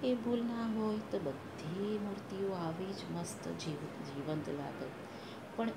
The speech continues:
એ ભૂલને લીધે મૂર્તિઓની કિંમત સાવ તુચ્છ છે. તુચ્છ એટલે કંઈ છે જ નહીં, સાવ આ તો hopeless, બરાબર? કંઈ વેલ્યુ જ નથી આની,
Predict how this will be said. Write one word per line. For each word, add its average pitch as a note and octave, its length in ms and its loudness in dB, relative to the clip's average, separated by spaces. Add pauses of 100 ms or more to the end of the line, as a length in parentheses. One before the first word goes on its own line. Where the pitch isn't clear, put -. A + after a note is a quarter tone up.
(140)
એ G#3 300 4
ભૂલને G#3+ 480 4
લીધે D#3 580 2 (400)
મૂર્તિઓની F#3 720 2 (120)
કિંમત D#3 760 2
સાવ B3+ 340 2 (100)
તુચ્છ B3 400 0
છે. G3+ 340 -4 (760)
તુચ્છ - 340 -2
એટલે F#3+ 260 -2
કંઈ G3+ 340 -4
છે G3 320 -2
જ - 100 2
નહીં, F3 180 0
સાવ E3+ 360 0
આ D#3+ 80 2
તો D#3 320 -2
hopeless, E3+ 440 -2 (600)
બરાબર? B3+ 320 2 (120)
કંઈ E3+ 300 2
વેલ્યુ D#3 300 8
જ F#3 160 2
નથી D3+ 280 2
આની, C#3+ 240 0